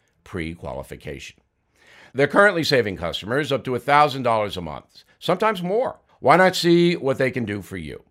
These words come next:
It only takes a ten-minute call to get started, eight eight eight, four six two, nine five five seven, eight eight eight, four six two, nine five five seven, or apply online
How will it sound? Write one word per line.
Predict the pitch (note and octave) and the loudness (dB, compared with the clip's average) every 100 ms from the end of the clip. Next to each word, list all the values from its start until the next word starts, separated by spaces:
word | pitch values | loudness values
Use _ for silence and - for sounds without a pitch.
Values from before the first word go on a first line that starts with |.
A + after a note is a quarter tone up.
| _ _ _ - | _ _ _ -4
It | A#2 | 2
only | D3+ | 4
takes | D#3 E3+ C#3 | 4 2 0
a | |
ten-minute | - E3 F3 F3 F3+ F3+ F3+ | -4 0 2 2 2 2 0
call | G3 A3 F#3 | 4 6 6
to | E3 | 2
get | C#3+ | -2
started, | - F3 G3+ E3+ D3 C#3 _ _ _ - | -2 4 6 6 4 -2 _ _ _ 0
eight | D3 E3 | 2 4
eight | F#3 G3+ | 4 6
eight, | F3 F3+ A#3+ _ _ _ | 6 6 0 _ _ _
four | - C#3+ E3 | 0 4 6
six | E3+ F3+ F#3 | 4 -2 -4
two, | - D#3+ D#3+ E3+ | -2 0 2 2
nine | C3+ C3 D3+ | 2 2 2
five | D3 D3+ D#3+ | 0 0 0
five | D3+ E3+ | -2 -4
seven, | E3+ C3 C3 D#3 - | -2 0 0 -2 -4
eight | B2 C3 | -4 -2
eight | F#3 G3 | -2 0
eight, | B2 D#3 - _ _ | 0 -2 -6 _ _
four | - D#2+ F#2+ | -10 -6 -4
six | - E3+ - | -4 -6 -8
two, | C3+ B2 C#3 - | -4 -4 -4 -8
nine | D2+ D#2 B2 | -8 -8 -8
five | D2 D2+ D2 G#2 | -8 -8 -8 -10
five | - B1+ - | -12 -14 -8
seven, | F#3+ G#3+ E3+ | -6 -2 0
or | F#3+ | 0
apply | G3+ C4+ C#4 | -2 -4 0
online | A3 G3 G3 G3+ E3+ B2+ C#3+ | 2 4 4 4 6 4 2